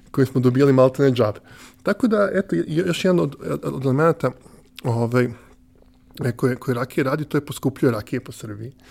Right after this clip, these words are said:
To jest, ljudima objašnjava da je potpuno nenormalno prodavati jeftino nešto što je porodična rezerva, nešto što je raritet.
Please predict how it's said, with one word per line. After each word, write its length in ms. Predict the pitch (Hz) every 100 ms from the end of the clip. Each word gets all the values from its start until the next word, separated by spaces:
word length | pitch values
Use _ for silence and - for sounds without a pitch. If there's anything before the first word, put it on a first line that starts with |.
| - - - -
To 80 | 196
jest, 140 | -
ljudima 260 | 202 202 160
objašnjava 480 | 135 135 - 170
da 180 | 143 131
je 160 | 131 131
potpuno 760 | - 139 - 113 113 113 117 135 - 131
nenormalno 400 | 139 123 120 120
prodavati 560 | 131 120 120 117 -
jeftino 500 | 120 117 117 - 123
nešto 280 | 127 123 -
što 260 | - - 120
je 380 | 117 110 - - 151 - - _ _ _ _
porodična 440 | 139 143 139 -
rezerva, 520 | 135 127 120 127 127 120
nešto 280 | 120 120
što 160 | - 131
je 60 | 117
raritet. 760 | 117 123 - 131 127 - -